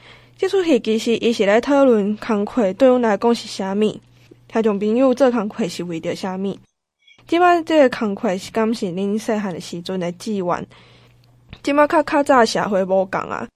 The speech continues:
较早社会较散，毋是每一个人拢会当读册，会当读册拢是有钱人。当时读完小学就爱去做工课，帮爸母同齐饲家。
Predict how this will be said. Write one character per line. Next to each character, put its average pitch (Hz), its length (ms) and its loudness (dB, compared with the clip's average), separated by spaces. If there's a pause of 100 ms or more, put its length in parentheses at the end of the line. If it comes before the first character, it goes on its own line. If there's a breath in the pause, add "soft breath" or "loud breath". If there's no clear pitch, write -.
(260)
较 302 160 0
早 330 220 2
社 202 340 -6
会 208 140 -4
较 240 200 -4
散， 196 420 -8
毋 214 120 -4
是 220 120 -4 (440)
每 277 140 0
一 277 40 -2
个 233 180 0
人 196 200 -4
拢 214 100 0
会 208 80 0
当 202 240 -6
读 - 140 -14 (100)
册， - 220 -6 (600)
会 233 100 2
当 339 100 0
读 311 180 -2
册 202 260 -2
拢 226 160 0
是 220 140 -6
有 190 180 -6
钱 196 260 -6
人。 185 320 -4 (380)
当 262 180 2
时 233 240 0
读 220 160 -2
完 220 380 0
小 285 280 2
学 247 200 0
就 220 160 -2
爱 214 220 4
去 262 200 0
做 254 220 2
工 190 240 -6
课， 202 320 -4 (500)
帮 220 420 0
爸 196 260 2
母 247 180 2
同 208 320 -4
齐 220 100 -2
饲 196 720 -2
家。 208 340 -2